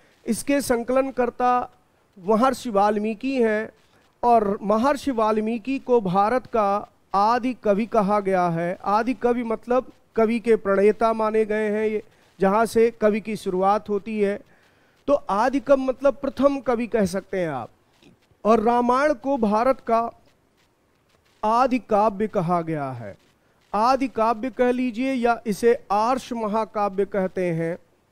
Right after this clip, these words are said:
आर्ष महाकाव्य का मतलब होता है प्राचीनतम महाकाव्य है। तो रामायण भारत का प्राचीनतम महाकाव्य है या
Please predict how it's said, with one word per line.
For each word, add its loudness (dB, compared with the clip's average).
आर्ष 0
महाकाव्य -2
का -2
मतलब -6
होता -2
है -2
प्राचीनतम -4
महाकाव्य -8
है। -16
तो 0
रामायण 0
भारत -2
का -4
प्राचीनतम -2
महाकाव्य 0
है 2
या 2